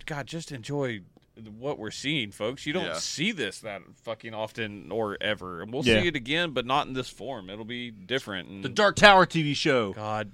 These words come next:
Speaker 1: d-, if only, sir. I hope it and the Lord of the Rings show have equal success side by side, and they just both drop on the same day.
Speaker 3: Oh,
Speaker 1: And
Speaker 3: man.
Speaker 1: I just have
Speaker 3: The world
Speaker 1: the
Speaker 3: will
Speaker 1: greatest
Speaker 3: never
Speaker 1: week
Speaker 3: be
Speaker 1: of
Speaker 3: the
Speaker 1: all
Speaker 3: same.
Speaker 1: time.
Speaker 4: Joygasms.
Speaker 1: <laughs>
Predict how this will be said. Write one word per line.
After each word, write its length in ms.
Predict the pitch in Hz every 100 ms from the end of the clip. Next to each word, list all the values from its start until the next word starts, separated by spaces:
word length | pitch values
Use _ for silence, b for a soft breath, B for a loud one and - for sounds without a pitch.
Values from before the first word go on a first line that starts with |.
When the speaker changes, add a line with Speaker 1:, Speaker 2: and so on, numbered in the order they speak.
| 78
Speaker 1:
d-, 160 | 95 -
if 280 | 98 98 -
only, 320 | 78 76 78
sir. 320 | - 78 85 - b b b
I 180 | - 117
hope 280 | 120 127 113 -
it 320 | 120 127 - -
and 160 | 110
the 60 | 104
Lord 180 | 113 117
of 60 |
the 80 | 110
Rings 280 | 110 113 107
show 320 | 113 107 101
have 220 | 104 101
equal 300 | 110 117 123
success 480 | 113 110 - 113 107
side 280 | - 107 104
by 140 | 104
side, 480 | 101 - 104 107 101
and 160 | 98 104
they 140 | 107
just 240 | 104 104 -
both 220 | 110 107
drop 260 | 117 110 120
on 100 | 104
the 60 |
same 280 | 98 104 107
day. 400 | 101 101 104 101 - 127
Speaker 3:
Oh, 100 | 123
Speaker 1:
And 80 | 107
Speaker 3:
man. 260 | 110 107
Speaker 1:
I 60 | 101
just 220 | 101 98
have 320 | 117 101 98 - - - - - _ _ _ -
Speaker 3:
The 100 | 127
world 260 | 123 123
Speaker 1:
the 40 | 110
Speaker 3:
will 180 | 107 98
Speaker 1:
greatest 400 | 123 123 120 113
Speaker 3:
never 280 | 127 123 113
Speaker 1:
week 60 |
Speaker 3:
be 100 | 107
Speaker 1:
of 40 | 101
Speaker 3:
the 60 |
Speaker 1:
all 80 | 104
Speaker 3:
same. 280 | 120 120 98
Speaker 1:
time. 180 | 135 131 -
Speaker 4:
Joygasms. 800 | 165 220 143 127 110 95 - - 247
Speaker 1:
<laughs> 180 | - 269